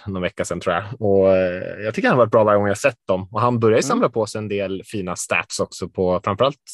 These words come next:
Speaker 1: sacks och sådär. Ehm, så att jag tycker just som, han kanske inte är så allround alltid, men som pass rusher tycker jag att han, eh, har levererat. Sen har han ju såklart liten fördel av att ha Micah Parsons på andra sidan,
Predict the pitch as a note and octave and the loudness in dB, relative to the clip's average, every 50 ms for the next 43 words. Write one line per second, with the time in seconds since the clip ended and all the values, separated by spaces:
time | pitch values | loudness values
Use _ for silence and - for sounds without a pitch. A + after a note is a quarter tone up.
0 | - - - - - - D2+ - - - G2+ F#2+ - F2 D2 D2 - - - - | -18 -14 -12 -8 -6 -6 -6 -6 -8 -8 -8 -4 -2 -2 -2 -2 -4 -8 -10 -14
1 | - - - - - _ _ F2 F2 E2+ E2+ E2 E2+ E2+ D#2+ D#2 B1 A#1 A1+ A#1 | -14 -14 -16 -18 -20 _ _ -6 -4 -2 -2 -2 -2 -4 -6 -6 -6 -6 -8 -8
2 | B1 B1 G1+ - A#2 - - G2+ F#2+ - _ - G#2 G#2 G2+ - A#2+ G#2+ A2+ A2+ | -10 -12 -14 -14 -12 -4 -2 -2 -2 -2 _ 0 2 4 4 4 2 0 0 2
3 | B2+ C3 B2 - - C3+ B2 A#2+ _ _ C#3 D#3 D#3 - F#3 - - F#3 E3 - | 2 2 2 2 0 -2 -2 -4 _ _ 0 0 2 2 2 4 4 2 4 4
4 | D3 C3+ - C#3 B2+ A#2+ - - - C3 B2+ B2 B2 B2 B2 B2+ C#3+ C#3 A#2+ G2+ | 4 2 4 4 4 4 4 2 4 4 6 6 6 6 4 2 2 0 0 -2
5 | F#2+ F#2+ F#2+ F#2 F#2 G#2 A#2 _ _ - G2 F2 E2+ - E2 D#2+ - - - - | -4 -6 -8 -10 -12 -14 -18 _ _ -4 -2 -2 -2 -4 -8 -8 -8 -10 -18 -20
6 | - - - A#2+ A#2+ A2+ - B2 A2+ G2+ - E3 G3 G3 - - - F#2 - - | -20 -6 -2 0 0 2 4 2 2 2 2 2 2 2 2 0 -4 -8 -10 -10
7 | - A2 G#2+ - G2+ F#2+ - G2+ F#2+ F#2 - A2 G2 F#2+ F#2+ F#2+ F#2 F2+ F2+ F2 | -10 -12 -8 -8 -6 0 2 2 2 2 0 -2 -2 -2 -2 -2 -2 -4 -4 -6
8 | F2 D2+ - - - F2 F2 F2+ F#2+ F#2+ G2 F#2+ G2 G2 F#2 G#2 G2+ G2 F#2+ F#2 | -6 -8 -10 -12 -14 -14 -14 -14 -14 -14 -14 -14 -12 -8 -2 0 2 2 2 2
9 | G2 G2 F#2 F#2 E2+ D#2+ D#2+ E2+ F2 - - B2 A#2 A2+ A#2 A#2 A#2 A2+ - - | 2 2 4 4 2 0 0 -2 -4 -4 -4 -2 0 2 2 2 0 0 0 0
10 | G#2+ G2 - - - - - - - _ _ F3+ E3+ - G3+ F3 - - C#3+ A#2+ | 0 0 0 -4 -12 -20 -20 -20 -20 _ _ 0 0 2 2 0 2 4 4 4
11 | G#2 G#2+ G2+ G#2 G2 F#2 F#2+ F#2 F#2+ F#2 F2+ F2+ E2+ F2 - F2 E2 - F2 E2 | 4 2 0 0 -2 -2 -2 -2 -2 -4 -4 -6 -8 -10 -12 -12 -8 -6 -6 -6
12 | - - F2 - - E2+ E2+ F2 E2+ D#2+ - D#2 D2+ E2 C#2+ C2 A2 | -4 -8 -12 -6 -4 -4 -4 -4 -6 -8 -8 -10 -10 -10 -10 -10 -12